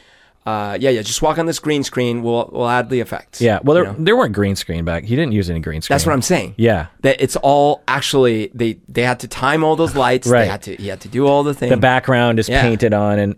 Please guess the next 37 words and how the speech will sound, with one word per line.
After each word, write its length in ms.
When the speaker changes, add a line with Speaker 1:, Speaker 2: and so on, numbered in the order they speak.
Speaker 2:
and, 540
um, 580
right, 300
so 260
that, 400
that 180
video 600
I 100
have 200
a 60
lot 440
of 280
memories 640
of. 260
My 60
number 240
one 320
is 260
Karma 300
Chameleon 400
by 140
Culture 320
Club. 240
Speaker 1:
<laughs> 80
Oh, 180
yes. 580
Speaker 2:
Not 220
because 560
it's 160
such 160
a 60
great 260
song. 300
It's 100
a 60
great 180
song. 340